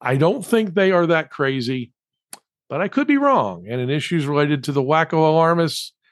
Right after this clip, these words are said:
I often have been. But they do have their sights set on two other items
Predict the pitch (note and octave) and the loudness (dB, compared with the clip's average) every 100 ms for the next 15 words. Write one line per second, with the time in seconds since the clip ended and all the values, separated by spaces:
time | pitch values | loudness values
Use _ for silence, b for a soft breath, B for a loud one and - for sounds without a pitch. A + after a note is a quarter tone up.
0 | _ _ _ _ - A#2+ E3 D3 C#3 D#3+ | _ _ _ _ -6 0 0 0 0 0
1 | F3 B2 E2+ D#2+ _ _ _ _ _ _ | 0 -4 -12 -18 _ _ _ _ _ _
2 | _ _ _ _ _ _ _ _ _ b | _ _ _ _ _ _ _ _ _ b
3 | b b G#3 A#3 D#3 D#4+ C#4 A#3 G3+ F#3 | b b 0 0 2 2 2 2 0 0
4 | - F3 E3+ - F3 E3+ D3 - C#4+ C4+ | 0 0 0 -2 0 -2 -6 -6 -2 0
5 | G#3 D3+ C#3+ C#3 C#3 B2 | 2 2 2 0 -4 -10